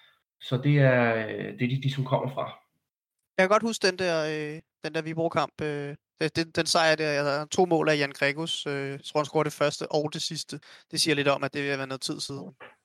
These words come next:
Speaker 1: Ja, det
Speaker 2: Når
Speaker 1: må
Speaker 2: Jan
Speaker 1: man sige.
Speaker 2: Gregus, han scorede, ikke?
Speaker 1: Jo.
Speaker 2: Kasper, hvad, øh, hvad er dit forhold til, øh, til Viborg? Det er jo en, en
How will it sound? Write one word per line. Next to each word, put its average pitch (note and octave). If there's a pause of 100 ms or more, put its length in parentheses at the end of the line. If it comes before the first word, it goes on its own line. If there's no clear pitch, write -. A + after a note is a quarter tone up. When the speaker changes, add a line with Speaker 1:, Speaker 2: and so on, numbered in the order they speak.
Speaker 1:
Ja, -
det G2
Speaker 2:
Når C#3+
Speaker 1:
må C#3
Speaker 2:
Jan C#3+
Speaker 1:
man A2
sige. D#3
Speaker 2:
Gregus, D3+
han C3+
scorede, D#3+
ikke? A3+ (640)
Speaker 1:
Jo. A#2+
Speaker 2:
Kasper, E3+
hvad, F#3+
øh, F3
hvad F#3+
er G3
dit G#3
forhold F#3+
til, E3+
øh, E3
til F3
Viborg? G3 (140)
Det E3+
er E3+
jo E3
en, D3
en C#3